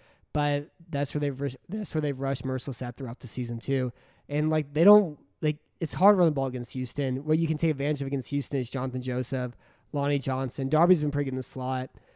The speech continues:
Um, I assume Tayshaun Gibson's gonna cover Travis Kelce, but, like, that's a big mismatch there, too. And, uh, like, if, even if they, you wanna play man coverage against Kansas City,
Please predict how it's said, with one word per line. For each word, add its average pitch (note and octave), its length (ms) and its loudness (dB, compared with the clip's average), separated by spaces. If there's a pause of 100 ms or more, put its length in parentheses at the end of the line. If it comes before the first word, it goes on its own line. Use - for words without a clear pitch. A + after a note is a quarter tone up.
(200)
Um, C#3+ 400 -2
I D3+ 60 -2
assume D#3+ 200 0
Tayshaun D3 380 -2
Gibson's C3+ 400 -6
gonna C3 140 -4
cover C3 460 -4
Travis C3+ 360 -4
Kelce, B2+ 400 -4
but, B2+ 80 -6
like, A#2+ 140 -8
that's C3+ 200 -4
a - 40 -14
big C3 120 -2
mismatch B2 460 -6
there, A#2+ 160 -6
too. C3 340 -2 (460)
And, C#3+ 380 -2
uh, C3 300 -4 (420)
like, D#3 160 0
if, D3+ 180 0
even F#3+ 180 6
if G#3 60 6
they, E3+ 240 4 (140)
you E3+ 160 2
wanna G3+ 180 6
play F#3+ 180 4
man D#3+ 220 4
coverage D3 280 -2
against C#3 180 -4
Kansas C#3 300 -2
City, C3+ 400 -2